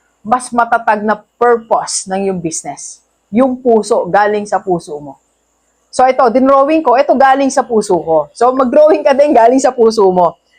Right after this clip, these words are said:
So yan, Bataan Brain natin. Now, padadamiin pa natin yan. Pwede punta ako Nueva Ecija, ah, punta pa ako ng Pangasinan, punta akong Batangas, so iba-ibang lugar. Ayan yung nakikita ko.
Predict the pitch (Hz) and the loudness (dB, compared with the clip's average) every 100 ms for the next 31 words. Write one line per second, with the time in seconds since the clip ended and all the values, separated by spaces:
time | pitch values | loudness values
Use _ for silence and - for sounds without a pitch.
0 | _ _ _ - 220 262 285 247 269 277 | _ _ _ -2 2 4 2 2 2 0
1 | 247 285 294 320 349 294 294 269 269 277 | 2 0 2 0 2 2 2 2 0 0
2 | 269 294 320 330 330 320 330 320 302 302 | 0 2 2 2 0 0 0 0 -2 -2
3 | 285 294 214 202 208 247 247 240 233 214 | -2 0 -2 -2 -2 -2 -4 -6 0 0
4 | 226 220 214 220 349 359 247 269 - _ | 0 0 0 0 0 0 2 0 -6 _
5 | _ _ _ _ - 175 175 - 214 233 | _ _ _ _ -2 0 -2 -2 -2 -2
6 | 220 220 214 220 214 208 202 202 202 202 | 0 0 2 0 0 2 0 -4 -6 -6
7 | 202 196 196 _ _ _ 214 214 220 285 | -6 -6 -10 _ _ _ -2 0 -2 -2
8 | 330 277 381 370 _ _ _ _ _ _ | 0 0 0 -4 _ _ _ _ _ _
9 | 220 220 208 208 190 - 339 415 302 302 | -4 0 0 0 -2 0 -2 0 2 2
10 | - 262 247 294 349 339 302 262 233 185 | 2 2 2 2 2 2 2 2 2 0
11 | 196 - 277 302 302 285 269 233 226 208 | -4 0 2 2 0 0 -2 -2 -2 0
12 | 175 | 0